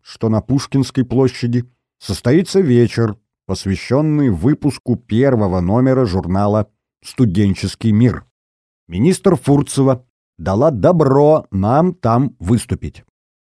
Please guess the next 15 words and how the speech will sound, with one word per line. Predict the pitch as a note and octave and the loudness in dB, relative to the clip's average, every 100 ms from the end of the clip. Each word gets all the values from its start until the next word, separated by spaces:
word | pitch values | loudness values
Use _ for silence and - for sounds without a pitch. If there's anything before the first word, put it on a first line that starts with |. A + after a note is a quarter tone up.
| _ | _
Со | - A#2+ | -4 -2
сцены | B2+ - - D3+ D3+ | -2 -2 2 4 4
должны | C3 B2 G2+ C#3 | 4 2 2 2
прозвучать | B2+ C3+ G2 A2 A#2+ C3+ C#3 E2 | 2 0 2 0 0 0 0 -2
две | F#2 A#2+ C#3+ | 0 0 2
песни | - C3 - C3 | 2 0 0 -2
патриотического | C3 A#2+ A#2+ A#2+ C3 A#2+ - A2 G#2 | 0 0 2 2 0 -4 -4 -2 -2
содержания, | - B2+ A#2 G2 F#2 F2+ F2 A#2 A#2 _ _ _ | 0 0 0 0 -2 0 0 -2 -4 _ _ _
а | F#2+ | -6
в | F2+ | -2
конце | A2+ G#2+ - G3+ | -2 -2 0 2
вечера, | C#3+ C#3+ - G2+ E2+ C2+ _ - | 4 2 0 -4 -4 -8 _ -2
после | A2+ A#2 - F2 | 2 2 0 -6
торжественной | E2 F#2 F#2 D#2+ G#2+ G2 - F2 E2 E2+ | -6 -6 -6 -4 -4 -4 -6 -4 -4 -4
части | - A2 G2 - E2+ | -2 -2 -2 -8 -10